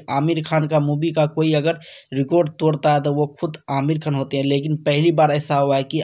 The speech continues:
आमिर खान के मूवी का रिकॉर्ड शाहरुख खान तोड़ा है। उसके बाद शाहरुख खान बॉलीवुड के किंग बन गए हैं। दरअसल आमिर खान को इसके लिए क्या क्या, उम, मजबूरी होता है, इसके बारे में मैं आपको बताना चाहूँगा कि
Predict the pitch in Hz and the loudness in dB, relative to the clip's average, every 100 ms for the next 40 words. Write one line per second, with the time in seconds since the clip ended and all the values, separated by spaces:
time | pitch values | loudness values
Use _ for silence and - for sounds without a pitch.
0 | 131 139 147 147 143 143 143 135 131 139 | -4 -2 -4 -4 -4 -4 -4 -4 -4 -2
1 | 139 131 120 156 156 - - - - 143 | -2 -2 0 0 0 -8 -20 -12 -2 2
2 | 165 156 156 151 - _ _ _ _ _ | 2 2 0 -2 -4 _ _ _ _ _
3 | _ - 139 156 147 156 147 151 143 139 | _ -2 2 4 4 2 0 -2 -2 -2
4 | - 131 143 151 156 143 131 131 135 135 | -2 0 0 -2 -2 -2 -2 -2 -4 -6
5 | - 160 160 - _ - - - 165 165 | -2 -2 -2 -14 _ -20 -20 -2 2 4
6 | 143 - 143 143 131 117 117 117 143 156 | 2 0 -2 0 0 -2 -4 -2 0 0
7 | 165 - 131 147 151 156 147 147 139 139 | -4 -2 -2 0 -2 -2 -4 -4 -6 -8
8 | - 147 147 156 156 _ _ - 151 143 | -6 -4 -2 -2 -6 _ _ -2 0 2
9 | 160 160 156 _ _ - 135 143 139 135 | 0 0 -4 _ _ -16 -8 -4 -2 -2
10 | 135 139 135 156 165 147 131 156 151 147 | -2 -4 -2 -2 0 0 0 2 0 0
11 | - 139 135 139 139 139 135 - 135 135 | -4 -2 0 0 0 -2 -4 -4 -6 -2
12 | 143 143 135 135 135 139 131 | -2 -2 -4 -4 -4 -6 -6